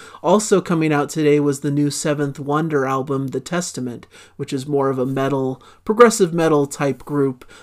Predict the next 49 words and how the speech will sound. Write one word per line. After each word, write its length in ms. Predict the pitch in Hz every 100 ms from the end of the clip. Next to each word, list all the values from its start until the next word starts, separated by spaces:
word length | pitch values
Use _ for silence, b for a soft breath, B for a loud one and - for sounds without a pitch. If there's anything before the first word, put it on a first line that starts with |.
| B
um, 320 | 143 135 135
with 180 | 139 139
incredible 480 | 135 - 151 139 131
vocals 640 | 131 135 135 139 127 131
and 160 | 131 123
just 240 | 120 -
really 400 | 139 143 131 127
tight 360 | - - 139 -
playing 460 | 143 135 131 127
and, 180 | 123 127 B B B
and 340 | 131 131 127 -
good 440 | 147 131 135 -
catchy 380 | - 139 - 135
hooks, 440 | 123 131 127 -
but 300 | 139 123 113 - _ _ -
meaty 640 | 143 156 147 143 143 143 b b
kind 200 | - 143
of 220 | 131 127 -
guitar 380 | 143 - 135
riffs 420 | 127 131 131 - 135
as 160 | 131
well. 320 | 135 127 123
So 320 | 131 - 123 127 B B
really 240 | 208 208
cool 260 | 175 - 170
one 200 | 151 143
to 60 | 131
check 300 | - 135 143
out 200 | 131 127
as 180 | 127
well 320 | 143 135 127 127
if 160 | -
you're 100 | 127
into 300 | 107 131 131
that 240 | 127 123 -
sort 240 | 143 123
of 80 | 123
thing. 340 | - 120 127 B B B B
Uh, 160 | 165 147
item 280 | 196 254 269
number 240 | 254 233
two, 340 | - 220 214
just 240 | 185 170 -
kind 220 | 185 180
of 80 | 165
a 80 | 156
quick 340 | - 170 156
hit 260 | - 151 143
item, 420 | 143 147 143 139